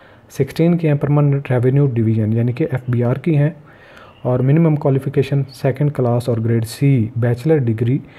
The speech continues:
from recognized university with, यानी कि हर एक नहीं होगा बल्कि जिसने इकोनॉमिक्स के साथ बैचलर किया है, कॉमर्स,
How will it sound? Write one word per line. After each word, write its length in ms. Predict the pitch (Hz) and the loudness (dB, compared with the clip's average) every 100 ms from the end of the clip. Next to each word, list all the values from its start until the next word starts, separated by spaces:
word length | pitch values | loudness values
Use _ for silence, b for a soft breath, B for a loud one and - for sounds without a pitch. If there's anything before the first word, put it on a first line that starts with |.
| B B - | B B -4
from 280 | 127 127 120 | -2 0 0
recognized 540 | 120 120 120 123 131 | -2 -2 -2 0 2
university 640 | 131 127 117 113 - 123 147 - B B B B 123 | 0 0 0 -2 -2 -2 -2 -4 B B B B -2
with, 200 | 120 127 | 0 2
यानी 160 | 135 | 0
कि 100 | 139 | 0
हर 260 | - 143 160 | 0 0 2
एक 180 | 143 139 | 0 2
नहीं 160 | 135 139 | 2 2
होगा 160 | 131 | 2
बल्कि 240 | 135 123 135 | 0 0 0
जिसने 240 | 123 135 | -2 -2
इकोनॉमिक्स 520 | 123 117 127 131 143 - | -4 -4 -2 -2 -2 -6
के 120 | 160 | -6
साथ 340 | 156 143 143 - - 123 | -2 -2 -4 -14 -10 -4
बैचलर 340 | 120 151 147 | -2 -2 -2
किया 220 | 147 147 | -2 -2
है, 60 | 143 | 0
कॉमर्स, 400 | 139 131 143 | -2 0 0